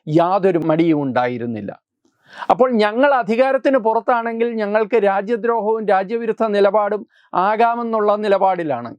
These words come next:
അല്ലെങ്കിൽ ഒരു വിശ്വാസത്തിലാണ് കോൺഗ്രസിൻ്റെ നേതാക്കന്മാർ ഇപ്പോൾ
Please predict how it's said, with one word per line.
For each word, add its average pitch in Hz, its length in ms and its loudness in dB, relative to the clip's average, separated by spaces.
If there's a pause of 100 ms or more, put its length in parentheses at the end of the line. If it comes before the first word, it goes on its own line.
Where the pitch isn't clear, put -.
(120)
അല്ലെങ്കിൽ 175 340 0
ഒരു 180 120 0
വിശ്വാസത്തിലാണ് 175 880 -2 (240)
കോൺഗ്രസിൻ്റെ 175 680 0
നേതാക്കന്മാർ 151 800 0 (220)
ഇപ്പോൾ 175 300 0